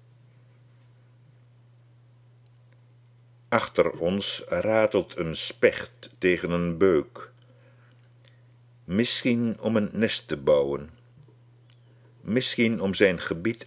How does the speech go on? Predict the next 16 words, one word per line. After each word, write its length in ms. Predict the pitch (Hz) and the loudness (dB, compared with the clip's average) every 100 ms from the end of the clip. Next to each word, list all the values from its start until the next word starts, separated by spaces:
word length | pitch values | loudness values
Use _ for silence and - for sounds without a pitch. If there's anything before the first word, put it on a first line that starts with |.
| - | -4
af 220 | 107 - | -4 -4
te 140 | - 78 | -4 2
bakenen. 800 | 76 80 76 80 73 73 73 - - - _ - _ _ _ - | 4 4 0 -4 -4 -6 -10 -18 -20 -20 _ -20 _ _ _ -20
Grote, 760 | - - 113 120 120 110 104 87 | -4 2 4 2 0 2 2 0
bonte 400 | 78 101 - 95 | 0 0 -2 -4
specht. 640 | 85 - 82 - - - - - - _ _ _ _ _ _ _ _ _ - _ - _ - _ _ _ - - - - - - - _ _ | -4 -6 -6 -6 -16 -20 -20 -20 -20 _ _ _ _ _ _ _ _ _ -20 _ -20 _ -20 _ _ _ -20 -20 -20 -20 -20 -20 -20 _ _
Wie 480 | - 98 95 95 92 - | 0 2 4 2 0 0
niets 340 | 104 101 - | 0 2 -2
heeft, 760 | 104 101 110 160 170 - - - _ - | -2 4 6 4 2 -10 -16 -20 _ 2
kan 340 | 107 98 101 - | 4 4 0 -2
alles 420 | - 143 127 113 | 2 6 6 4
maken. 600 | 98 90 85 - 64 64 - - - - _ _ _ _ _ - - _ - - - - | 2 4 4 0 -8 -10 -18 -20 -20 -20 _ _ _ _ _ -20 -20 _ -20 -20 -20 -6
De 340 | 104 110 107 - | 2 4 2 -2
geest 520 | - 131 123 - - | 0 2 2 -2 -6
is 200 | 101 - | -6 -4
gewillig. 800 | - 92 92 69 - - - | -4 0 2 2 -2 -14 -18